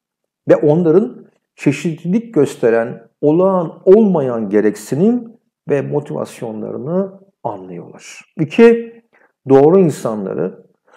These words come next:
yani bazı şeyleri biraz farklı şekilde yapan bu insanları dikkatli gözlemliyorlar ve bunları onore ediyorlar, yüceltiyorlar. Üç,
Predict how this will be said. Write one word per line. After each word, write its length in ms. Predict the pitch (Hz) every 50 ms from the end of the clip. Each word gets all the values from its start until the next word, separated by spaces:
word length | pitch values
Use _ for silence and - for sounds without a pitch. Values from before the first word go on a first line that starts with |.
| _ _ -
yani 340 | 156 175 175 139 101 92 98
bazı 300 | 127 147 180 196 208 190
şeyleri 640 | - - - 127 120 113 104 107 101 107 92 95 117
biraz 380 | 208 240 - 175 - - - _
farklı 500 | - - 127 127 - - - - 262 233
şekilde 540 | - - - 156 - - 151 147 135 117 151
yapan 440 | 151 147 - - 131 104 - - - - - - _ _ _ _ _ _ _ _ _ _ _ _ _ _ _ _ _ _ _ _ _ _ _ _ _ _ -
bu 160 | 196 254 240
insanları 640 | 202 175 131 - - 139 135 131 131 123 120 104 92
dikkatli 500 | 107 135 135 - - 165 165 165 - 240
gözlemliyorlar 920 | 214 233 226 226 214 202 220 220 226 226 226 226 226 226 233 240 240 233 240 - - - _ _ _ _ -
ve 220 | 156 185 185 147 147
bunları 640 | 180 175 156 147 131 127 180 214 226 220 226 226 - _ _ _ _ -
onore 500 | 156 135 127 131 135 135 151 185 - 127
ediyorlar, 600 | 113 92 - 110 95 95 117 151 185 208 202 160 -
yüceltiyorlar. 1000 | 101 101 - - 107 90 87 - - - - - 95 - - - - - _ _ -
Üç, 560 | 196 226 247 240 - - - - - _